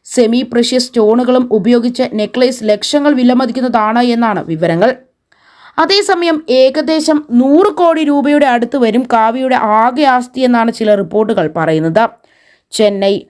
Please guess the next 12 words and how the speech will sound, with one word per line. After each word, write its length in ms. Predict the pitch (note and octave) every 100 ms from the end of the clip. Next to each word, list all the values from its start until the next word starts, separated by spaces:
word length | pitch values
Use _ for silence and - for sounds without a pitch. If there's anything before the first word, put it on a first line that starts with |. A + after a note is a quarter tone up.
| _ -
കാസർഗോഡ്, 760 | A3 G3+ A3 A3+ G#3+ G#3+ G3+ G#3 - _ -
കൊച്ചി 420 | A3 A3+ - C4 C4 -
എന്നിവിടങ്ങളിലായി 800 | G#3 A#3 B3+ C4+ C4 A3+ F#3 B3+ B3 _ _
കോടികൾ 480 | D4+ D#4 E4 G4+ G4
വില 180 | F4 E4+
വരുന്ന 280 | D#4 D4+ C#4+
ഫ്ളാറ്റുകളും 640 | C#4+ C4+ B3 B3+ C#4+ C4+ B3 -
ബിസിനസ്സുകളും 760 | F#3 A#3 - C#4+ C4+ C#4 C#4+ A#3+
ഒക്കെ 260 | A3+ D4+
തന്നെ 240 | D#4 D4 C#4
താരത്തിനുണ്ട് 800 | C4 A#3 A#3+ B3 C#4 A#3 G#3 B3+
എന്നാണ് 380 | C4 B3+ F3+